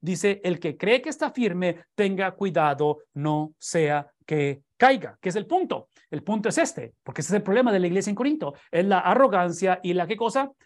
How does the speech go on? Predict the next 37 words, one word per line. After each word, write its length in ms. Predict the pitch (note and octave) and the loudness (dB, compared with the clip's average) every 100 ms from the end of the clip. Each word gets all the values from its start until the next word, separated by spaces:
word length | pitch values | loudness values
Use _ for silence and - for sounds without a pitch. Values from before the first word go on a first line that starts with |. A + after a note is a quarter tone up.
| _ | _
La 260 | - C#3+ C#3+ | -8 -6 -4
autosuficiencia. 2500 | - F#3 G3 - F#3+ F#3 _ - - F3 F3+ F#3 _ _ - D#3 D#3 D#3+ - - - E3+ D#3+ C#3+ C3 A#2 - _ | 2 2 0 -4 -6 -6 _ -8 0 2 2 -2 _ _ -6 -2 -2 -4 -12 -8 0 4 4 2 -4 -8 -14 _
¿Qué 100 | F#3 | 4
es 100 | F3 | 4
el 80 | G3+ | 2
punto 220 | F#3+ E3+ | 2 0
aquí, 140 | - | -2
hermanos? 260 | C3+ A#2+ A#2 | -6 -6 -8
El 80 | B2 | 0
punto 220 | G3 F#3 | 0 2
es 80 | D#3 | 0
esto, 260 | A#2 - - _ _ _ _ _ _ | -2 -8 -20 _ _ _ _ _ _
de 160 | D3 D3 | -4 0
que 160 | D#3 D3 | 0 0
en 100 | C#3+ | 2
un 60 | E3 | 4
momento 280 | F#3 F3+ F3+ | 4 4 4
dado, 320 | C3 A2 - _ _ | 2 0 -12 _ _
esta 220 | - D#3+ | -4 2
arrogancia 480 | F3+ D#3 D3 F3+ E3+ | 4 4 2 2 2
y 40 | D#3+ | -2
autosuficiencia 800 | C#3 B2 - F3 E3 F#3+ F#3+ - _ _ | -4 -8 -2 0 4 2 2 -12 _ _
es 140 | - | 4
un 80 | G#3 | 6
problema, 500 | A#3 G#3 A#3 D3 - - | 8 8 8 6 -4 -6
pero 160 | B2+ | -4
eso 140 | C3+ E3 | 0 2
no 60 | |
es, 220 | E3+ C#3 | 2 0
no 60 | E3+ | -2
es, 80 | D#3 | -2
no 200 | E3 F3 | 2 2
es 80 | F#3+ | 2
en 100 | E3+ | 2
sí 80 | F3 | 0
el 80 | |
problema. 320 | - D3+ F3 | 2 0 0